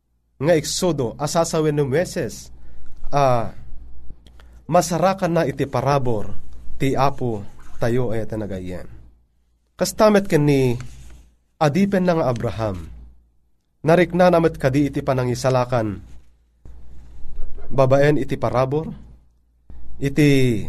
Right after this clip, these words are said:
Roma cuatro, kapitulo uno, versikulo cinco, naisalakan ni Abraham babaen iti parabor ken pammati. Naisalakan met ni Noe gapu iti pammati,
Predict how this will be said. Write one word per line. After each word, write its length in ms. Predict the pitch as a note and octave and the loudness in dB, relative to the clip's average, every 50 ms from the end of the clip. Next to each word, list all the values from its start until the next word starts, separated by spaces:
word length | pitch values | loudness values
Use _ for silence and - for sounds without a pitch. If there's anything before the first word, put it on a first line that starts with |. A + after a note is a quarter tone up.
| - - | 0 2
Roma 400 | - D3 G3 G#3+ G3 F#3 D3 C#3 | 4 4 4 6 6 4 2 4
cuatro, 480 | - D3+ C#3 C#3 - - D#3 D3 C#3 C3+ B2+ - | 4 2 2 2 2 2 2 2 2 0 -2 -4
kapitulo 480 | - B2+ C3+ C3+ C3 C3+ C3 B2+ A#2 | -4 -2 -2 -2 -2 0 0 2 2
uno, 240 | C3 D3 C3+ C3 B2 | 2 2 2 2 0
versikulo 640 | G#2 A2 G#2 G#2 - - - - B2 A#2+ A2+ G#2 G2 - - - - - - - - - - - - - - - - - - - | 0 -2 -2 -2 -4 -2 0 0 2 2 2 0 0 -2 -6 -6 -6 -6 -6 -6 -6 -6 -8 -8 -8 -8 -12 -12 -16 -18 -18 -14
cinco, 560 | - - - E3 E3+ D#3 D#3 - - F#2+ E2 - - - - - - - - - - _ _ _ _ _ _ - - | -8 0 2 2 2 2 -2 -4 -8 -8 -8 -10 -14 -14 -14 -14 -16 -16 -18 -20 -20 _ _ _ _ _ _ -10 -6
naisalakan 800 | C3+ C#3+ E3 E3+ E3 D3+ - D#3 D3 D3+ D#3+ D#3 D#3+ D3 D3 D3+ | 0 2 4 4 4 4 2 2 4 4 2 2 2 0 0 0
ni 20 | |
Abraham 680 | B2+ B2+ G#2+ A#2 A2+ - A2+ C3 B2+ A2 G2 F#2 E2 - - - - - - - - - | 0 0 2 2 2 2 0 0 -2 -2 -4 -6 -8 -12 -14 -14 -18 -18 -18 -18 -16 -10
babaen 480 | - B2+ C#3 C3 A#2+ C3 A#2+ B2+ C#3+ C3+ | 0 2 2 4 4 2 0 0 -2 -2
iti 160 | A#2 B2 - | -4 -8 -10
parabor 640 | C3 C3+ B2+ A#2+ A#2+ A#2 A#2+ A#2 A2+ G#2+ G#2 G#2 G2+ G2+ - - - - | -6 -4 -4 -2 -2 -2 -2 -4 -4 -6 -6 -8 -10 -14 -18 -20 -20 -12
ken 380 | - C3+ B2 A#2 A#2 A2+ G#2+ G#2 G#2 - - - _ _ _ _ | -6 -4 -2 -2 -2 -4 -6 -10 -12 -18 -20 -20 _ _ _ _
pammati. 560 | - D#3+ D3 D3 D3+ C#3 B2 - - G2+ - - - - - - - - - - - - - - - _ _ _ _ _ _ _ _ _ _ _ _ A#2+ | -6 -4 -4 -2 -2 -2 -2 -2 -4 -6 -6 -6 -8 -12 -14 -14 -14 -14 -14 -16 -18 -18 -18 -20 -20 _ _ _ _ _ _ _ _ _ _ _ _ -8
Naisalakan 560 | A#2+ A2+ - B2 A#2+ D3 E3 - F3+ F3+ F#3+ | -6 -4 -2 0 2 2 2 2 2 2 2
met 80 | G3 G3 | 0 0
ni 80 | G3 | 0
Noe 320 | F#3+ F#3+ G3 G3 F3 C#3 C3+ C#3+ C#3 - - - - - _ _ | 0 2 4 4 4 4 2 0 -2 -8 -16 -20 -20 -20 _ _
gapu 320 | _ A2 B2 B2 - D3 D3 | _ -10 -8 -4 -4 -6 -4
iti 80 | D3 | -4
pammati, 640 | F3+ - E3+ E3+ F3 F3+ F3 F3+ F3 D#3 A#2+ G#2+ - | -4 -4 -2 -2 0 0 0 2 2 0 0 0 0